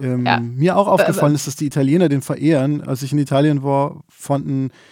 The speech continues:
Speaker 1: die Leute den auch irgendwie ganz gut und in unserer Geistesgeschichte hat der so überhaupt keinen Platz.
Speaker 2: Nee, und der, äh, selbst, selbst im Philosophiestudium nicht. Also ich hatte einen Professor, der den, der den mochte und als ich aus Italien kam und dann,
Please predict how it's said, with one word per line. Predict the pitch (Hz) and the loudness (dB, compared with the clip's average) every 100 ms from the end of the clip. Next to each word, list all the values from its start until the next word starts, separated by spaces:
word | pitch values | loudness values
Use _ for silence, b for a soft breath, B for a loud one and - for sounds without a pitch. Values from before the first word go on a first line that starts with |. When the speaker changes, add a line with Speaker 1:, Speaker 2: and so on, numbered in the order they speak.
| b | b
Speaker 1:
die | - | -2
Leute | 143 147 | 0 0
den | 135 | 0
auch | 143 175 | 2 4
irgendwie | 147 135 | 4 2
ganz | 139 - | -2 -4
gut | 151 156 | -4 0
und | 151 | 0
in | 156 147 | 0 0
unserer | 139 131 | 0 -2
Geistesgeschichte | 131 139 147 139 127 139 - 127 | -2 -4 -8 -10 -10 -10 -6 -6
hat | - | -4
der | 139 131 | -4 -2
so | 127 | -2
überhaupt | 131 135 - | -2 -2 -4
keinen | 139 131 | -6 -8
Platz. | - 135 - | -8 -10 -6
Speaker 2:
Nee, | 202 262 | 2 4
und | 262 226 | 4 4
der, | 226 226 - | 2 2 -4
äh, | 220 | -4
selbst, | 202 202 | -4 -2
selbst | 214 226 233 | -2 -2 -4
im | 220 | -6
Philosophiestudium | 226 214 214 247 254 240 226 214 208 | -6 -4 -2 -2 -2 -2 0 0 0
nicht. | 208 208 - | 0 -2 -2
Also | 196 202 | -4 -4
ich | 220 | -4
hatte | 220 - | -2 -2
einen | 196 | -2
Professor, | 220 214 220 233 233 | -4 -4 -4 -2 -2
der | 214 | -2
den, | 208 214 208 - 208 | -2 -2 -4 -8 -8
der | 208 | -6
den | 208 202 | -4 -2
mochte | 214 - | -2 -2
und | 214 190 | -2 -2
als | 202 | -4
ich | 220 | -4
aus | 214 | -4
Italien | 202 208 196 254 226 | -4 -2 0 2 0
kam | - 214 208 | 0 0 0
und | 202 202 | -2 0
dann, | 202 208 | 0 -2